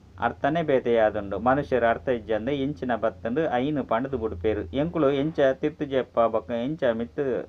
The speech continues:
ಬರ್ಪ ಮನ್ಪುನೇನು ಇತ್ತೆ ನಿಕುಲು ತೆರಿಯೊಂದಾರು. ಈ ಜ್ಞಾನ ನಿಕುಲು ಜೋಕ್ಲಿಗ್ ಈ ಸಮಯಡೆ ತಿಕ್ಕುಂಡು. ಡ್ರಾಮಾನುಸಾರ ಕೂಡ ಕಲ್ಪಡ್ದು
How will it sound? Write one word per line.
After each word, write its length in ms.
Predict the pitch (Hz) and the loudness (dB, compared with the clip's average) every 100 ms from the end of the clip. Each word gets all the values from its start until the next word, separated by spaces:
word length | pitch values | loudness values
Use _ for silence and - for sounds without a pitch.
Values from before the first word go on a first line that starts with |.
| 92 | -2
ಬರ್ಪ 240 | 107 95 | -2 0
ಮನ್ಪುನೇನು 600 | 104 110 104 123 165 120 139 - - - - | -2 -2 -6 -4 -2 -2 -4 -6 -14 -18 -6
ಇತ್ತೆ 280 | 147 151 147 | -4 0 2
ನಿಕುಲು 300 | 131 127 143 | 2 0 0
ತೆರಿಯೊಂದಾರು. 600 | 135 113 110 107 104 95 87 - - - 160 | 0 0 -2 -2 -2 -2 -6 -10 -10 -2 2
ಈ 100 | 165 | 2
ಜ್ಞಾನ 360 | 143 151 185 123 - 123 | 2 2 2 0 -2 -2
ನಿಕುಲು 400 | 139 139 131 143 | -2 0 0 0
ಜೋಕ್ಲಿಗ್ 600 | 120 135 - 123 110 131 185 - - - - | -2 -4 -2 -4 -2 -2 -4 -10 -20 -16 -6
ಈ 140 | 135 | -4
ಸಮಯಡೆ 640 | - 123 135 123 110 123 190 - | -2 -2 0 -2 0 0 -2 -2
ತಿಕ್ಕುಂಡು. 380 | 127 - 107 107 - - - | -4 -2 -2 -4 -6 -14 -4
ಡ್ರಾಮಾನುಸಾರ 800 | 110 117 110 120 170 127 117 120 | 2 4 4 0 0 2 4 4
ಕೂಡ 220 | 156 120 | 2 0
ಕಲ್ಪಡ್ದು 580 | 113 127 147 - 117 107 | 2 2 -2 -2 -4 -4